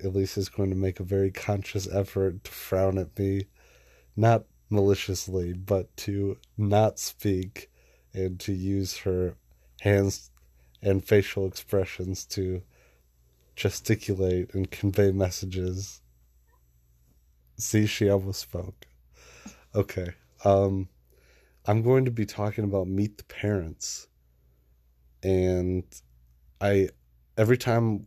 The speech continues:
I'm going to talk about a movie on this podcast, I do a search on Actual Anarchy to see if they've already reviewed a movie. But, um,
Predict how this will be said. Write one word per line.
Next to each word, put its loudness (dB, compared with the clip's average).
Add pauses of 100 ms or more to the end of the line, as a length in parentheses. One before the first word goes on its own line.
I'm 0
going 2
to -6
talk -8
about 0
a -4
movie 0
on 0
this -4
podcast, -2
I -4
do -2
a -6
search -4
on -4
Actual -4
Anarchy -2 (480)
to -8
see 0
if -4
they've 0
already -2
reviewed -4
a -2
movie. -4 (1500)
But, 2 (720)
um, 0